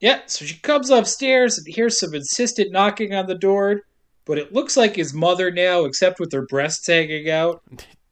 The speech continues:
Speaker 2: Yeah, I mean, nothing strange at all, you know?
Speaker 1: And then Car Washer's like, "What the fuck do you want, Mom?" But she pounces on him like a goddamn jaguar.
Speaker 2: Yup.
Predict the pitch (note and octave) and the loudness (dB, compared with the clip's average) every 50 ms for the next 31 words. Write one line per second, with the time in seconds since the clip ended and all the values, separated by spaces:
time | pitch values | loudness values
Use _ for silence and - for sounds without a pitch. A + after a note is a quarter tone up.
0 | _ _ _ _ - D#3 E3+ D#3 B2+ G#2+ F#2 F2+ G2 A#2 _ _ _ _ - A#2+ | _ _ _ _ -6 -2 0 0 0 -2 -4 -6 -10 -14 _ _ _ _ -10 -10
1 | A#2+ B2 B2 B2 A#2+ A#2+ A2+ G#2+ G#2+ G#2 _ _ _ _ _ _ _ _ _ _ | -8 -6 -4 -4 -4 -4 -6 -8 -12 -16 _ _ _ _ _ _ _ _ _ _
2 | _ _ _ _ _ _ - C3 C#3+ C#3+ - D3 C#3 - - - C#3+ C#3 C#3+ C#3+ | _ _ _ _ _ _ -6 -4 -4 -4 -4 -6 -10 -12 -10 -8 -6 -6 -6 -6
3 | C3 C3+ C#3 C#3+ D3+ D3 A#2+ G#2 F#2+ G2 G2+ G#2 G#2 G#2 A2 A#2 A#2+ C3 B2+ _ | -6 -6 -4 0 0 2 2 0 -2 -6 -8 -10 -8 -6 -4 -4 -4 -6 -8 _
4 | _ _ _ _ _ _ _ _ _ _ _ - D#3+ E3 E3+ E3+ E3 - - C#4 | _ _ _ _ _ _ _ _ _ _ _ -16 -12 -10 -10 -10 -10 -8 -4 -2
5 | C#4 C#4 C#4+ C#4+ C#4+ D4 C#4+ - D4 B3+ G#3+ G#3+ F#3+ D#3 C3 C3 F#3 C#4+ F4+ F4 | 0 0 2 2 0 0 -2 -6 -8 -6 -2 -2 -2 -2 -2 -4 -4 -2 -2 0
6 | - C4+ G3+ F3+ - - - D4+ E4 D#4+ E4 - - B3 A#3+ A3 G#3+ G3+ F#3+ A3+ | 0 0 0 0 -2 -6 0 2 2 2 2 -2 -4 -2 2 2 2 4 4 4
7 | C4+ C#4+ C4+ B3 - E3+ F3 G3+ A3 A3+ G#3 G3 - - - C#4 C#4 C#4 - B3 | 4 2 2 0 0 2 2 4 4 2 0 -2 -2 -4 -4 -4 -6 -6 -4 -2
8 | A#3+ A#3+ G#3 - G#3 F#3 F3 G3 G3 G3 F#3+ F#3 F3+ E3 D3+ D3+ D3 F3+ F#3 F#3 | 0 0 -2 -2 -6 -4 0 0 2 2 2 2 2 0 0 -2 -2 2 2 4
9 | F#3 F3 F3 F3 E3 D3+ D3+ C#3 - E3+ E3+ F3 F3+ E3+ D#3 D3 C#3 C3+ C3+ D3 | 4 2 2 0 0 0 -2 -2 -2 0 0 2 0 0 0 -2 -2 -2 -2 -4
10 | E3 F#3 G3+ G3 - _ _ _ _ _ _ - - _ _ _ _ _ _ _ | -4 -4 -6 -6 -8 _ _ _ _ _ _ -20 -20 _ _ _ _ _ _ _
11 | _ _ _ _ _ _ _ _ - A2+ C3+ F3+ A3+ | _ _ _ _ _ _ _ _ -2 2 4 4 4